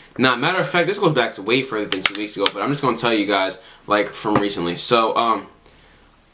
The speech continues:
one day, me and, me and Noah and, um, Nihilus and Nihilus's friend, we were driving back from a party, right, in the car. We were listening to Roy Woods in the car, and I was like, like, I was in my bag, bro. Like, I was in my bag. Like,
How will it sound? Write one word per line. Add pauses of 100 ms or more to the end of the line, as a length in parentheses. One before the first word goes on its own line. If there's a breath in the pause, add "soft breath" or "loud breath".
one
day,
me
and,
me
and
Noah
and,
um, (220)
Nihilus
and
Nihilus's
friend,
we
were
driving
back
from
a
party,
right, (300 loud breath)
in
the
car.
We
were
listening
to
Roy
Woods
in
the
car,
and
I
was
like, (640 loud breath)
like,
I
was
in
my
bag,
bro.
Like,
I
was
in
my (180)
bag.
Like,